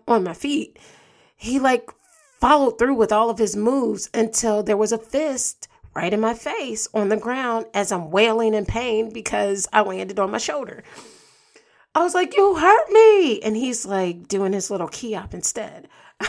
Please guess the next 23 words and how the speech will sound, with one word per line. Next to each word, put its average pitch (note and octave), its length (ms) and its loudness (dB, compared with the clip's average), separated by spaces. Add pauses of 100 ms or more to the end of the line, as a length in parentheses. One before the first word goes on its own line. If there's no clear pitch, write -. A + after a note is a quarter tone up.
(1800)
I E4+ 160 2
know A4 200 4
you, D#4 240 0
it's C#4+ 220 0
like C#4+ 180 -2
one C4+ 160 0
of - 60 -4
those C4+ 180 -4
things A#3+ 220 -8
where G3+ 120 -8
you A3 140 -10
have A#3+ 240 -2
to D#4+ 60 -12
be B3+ 160 -4
there A3 220 0
to G#3+ 80 -6
see A3 240 -10
it. - 180 -10 (480)
But C4 140 -8
just A#3+ 320 -8
the B3 80 -2
sheer B3 380 -8
amount A#3+ 380 -8